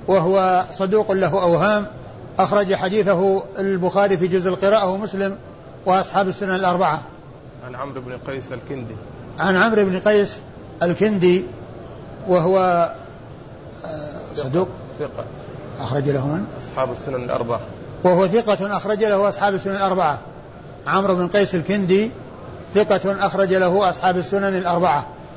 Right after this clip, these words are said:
Speaker 1: لم يخرج له البخاري ومسلم.
Speaker 2: عن عاصم بن حميد.
Speaker 1: عن عاصم بن حميد، ثقة إشكال فيه؟
Speaker 2: وهو صدوق أخرج
Speaker 1: صدوق؟
Speaker 2: له،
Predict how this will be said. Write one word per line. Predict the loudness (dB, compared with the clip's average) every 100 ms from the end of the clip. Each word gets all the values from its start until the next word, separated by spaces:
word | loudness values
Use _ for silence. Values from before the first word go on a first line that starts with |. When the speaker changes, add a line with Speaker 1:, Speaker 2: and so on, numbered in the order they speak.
| -4
Speaker 1:
لم | 0 2
يخرج | 2 2 4
له | 4
البخاري | 4 2 2
ومسلم. | 2 0 -4 -10 -14 -18 -18 -18 -18 -18 -18 -16 -14
Speaker 2:
عن | -10 -6
عاصم | -4 -4 -6 -10
بن | -10 -8
حميد. | -6 -4 -4 -8 -16 -16 -14 -14 -14 -14 -14 -14 -2
Speaker 1:
عن | 0 4
عاصم | 4 4 4 0 -2 -2
بن | 0 2
حميد، | 2 4 4 2 -8 -14 -16 -14 -14 -14 -14 -14 -16 -16 -16 -14 -14 -12 -6
ثقة | -4 -4 -4 -6
إشكال | -4 -4
فيه؟ | -4 -4 -6
Speaker 2:
وهو | -6 -6
صدوق | -6 -6 -2 -2 -4 -8 -8 -8
أخرج | -2 2
Speaker 1:
صدوق؟ | 4
Speaker 2:
له، | 2